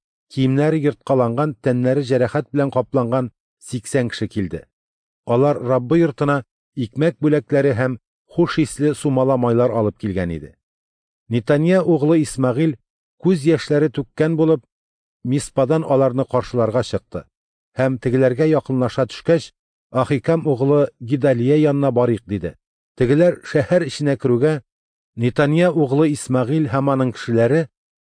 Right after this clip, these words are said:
аларны кырып бетерделәр дә, җәсәтләрен су җыючы кырына ташладылар. Ләкин арадан ун кеше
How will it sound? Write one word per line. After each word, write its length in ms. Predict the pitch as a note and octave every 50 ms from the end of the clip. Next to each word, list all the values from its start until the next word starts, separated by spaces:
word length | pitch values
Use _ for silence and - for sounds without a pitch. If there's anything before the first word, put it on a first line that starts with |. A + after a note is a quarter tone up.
| _ -
аларны 440 | C#3+ C3+ B2+ C3+ C3+ B2+ C3+ C3+ B2 -
кырып 300 | - - C3+ B2+ A2 G#2+
бетерделәр 540 | A2+ - A2+ G2 E2+ E2+ A2+ D3+ E3+ E3
дә, 140 | C#3+ D3+ C#3+ C3 - _ _ _ _ _ _ -
җәсәтләрен 760 | G2+ C3 C3+ - C3 A#2+ - - B2 B2 B2 C#3 C#3+ C#3+ B2+ - _ _ _ _ _
су 320 | - - - E3+ F3 F3
җыючы 440 | C#3+ - D3 C#3 C#3+ C3+ - - B2+
кырына 360 | - - A#2+ A#2+ A#2+ A#2 G#2+
ташладылар. 640 | - A2 G2+ - - G#2+ F#2 - F#2 F2 D#2 - _ _ _ _ _ _ _ _ _ _ _ -
Ләкин 420 | G2+ B2+ D3+ - - F#3 F#3 E3+ -
арадан 480 | D3+ D3 D3+ D3 B2+ D3+ D3 D3 C#3+ -
ун 220 | - E3 D#3 D3 B2
кеше 420 | - B2+ - - D#3 D#3 D3+ B2+